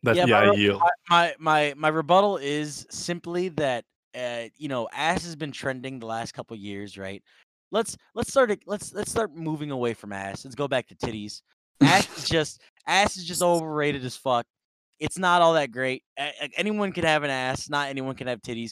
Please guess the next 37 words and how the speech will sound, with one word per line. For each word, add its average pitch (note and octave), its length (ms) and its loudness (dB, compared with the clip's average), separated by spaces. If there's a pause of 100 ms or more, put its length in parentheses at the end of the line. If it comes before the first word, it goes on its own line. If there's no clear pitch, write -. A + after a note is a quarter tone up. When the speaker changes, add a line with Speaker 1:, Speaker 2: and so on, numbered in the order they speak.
(180)
Speaker 2:
That's D3 120 -2
why F3 140 4
I E3 40 2
think D#3 180 -4
asses C#3 460 -4
shouldn't F3 220 -4
even E3 140 -6
be, D3 200 -2
that's D#3 180 -4
why G3+ 120 4
it's E3 120 -2
ranked D#3 280 -4
thirteenth D3 400 -8
in B2+ 60 -10
this G#2+ 100 -8
bracket, A#2 400 -2
by G2+ 100 -6
the F#2 80 -8
way. F#2 220 -6 (240)
So D3 160 -4
fuck F#3 320 4
that. C#3 280 2
Vote F3 300 4
armpits. C3+ 640 -4 (240)
That's D3 220 0
just - 140 -6
the D3 80 -6
way C#3 120 0
to B2 80 -4
do A#2 220 -2
it. A#2+ 140 0 (140)
Um, A#2+ 440 6 (460)
"Why C#3 360 6
should F3+ 200 -2
you F#3+ 80 0
vote G3 160 4
armpits?" G3 520 2